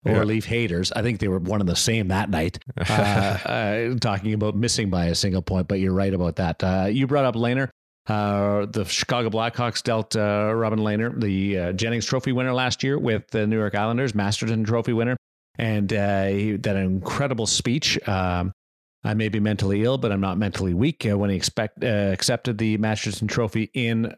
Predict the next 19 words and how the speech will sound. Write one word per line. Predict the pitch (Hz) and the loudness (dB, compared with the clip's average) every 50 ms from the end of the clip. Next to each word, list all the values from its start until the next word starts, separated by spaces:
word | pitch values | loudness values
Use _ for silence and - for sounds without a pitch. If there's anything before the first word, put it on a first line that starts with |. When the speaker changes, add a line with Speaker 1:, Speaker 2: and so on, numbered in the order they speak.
| _ _ _ _ _ _ _ - - | _ _ _ _ _ _ _ -6 -4
Speaker 1:
T-Mobile | - 127 123 117 117 113 104 107 104 | -2 0 0 2 2 2 2 2 2
Arena | 101 98 104 107 120 143 147 - _ _ _ _ | 2 2 2 2 0 0 -2 -4 _ _ _ _
in | - 110 98 90 | -2 -2 -2 0
Vegas | 80 98 98 107 113 143 147 139 - - - | 0 0 0 0 0 0 0 -2 -2 -4 -4
last | - - 101 95 90 90 87 - - - - 101 | -4 -2 0 0 0 0 0 -2 -4 -4 -4 -4
June, | 92 - 120 123 143 151 156 160 - | -2 0 0 0 2 2 0 -2 -2
and | - 117 104 101 101 | -2 -2 0 0 0
now | 107 107 110 110 110 | 0 0 0 0 0
he | 104 104 104 101 | 0 0 0 0
is | 98 85 | 0 -2
part | - - 101 101 104 | -2 -2 -2 0 0
of | - 107 90 | -2 -2 -2
the | 98 98 92 | 0 -2 0
Vegas | 82 98 95 92 87 95 82 | 0 0 0 0 0 -2 -2
Golden | - - 95 92 90 90 | -2 -2 -2 -2 0 0
Knights. | 101 117 131 120 - - - _ _ _ _ _ _ _ _ _ _ _ _ | 0 0 0 -2 -2 -4 -4 _ _ _ _ _ _ _ _ _ _ _ _
Uh, | - 107 98 95 95 95 95 95 95 92 - - - | -6 -4 -2 0 0 0 0 0 -2 -2 -4 -8 -6
an | - 123 120 | -4 -2 -2
upgrade, | 113 - - - - - 139 127 120 123 - | -2 -2 -4 -6 -4 -2 -2 0 -2 -2 -4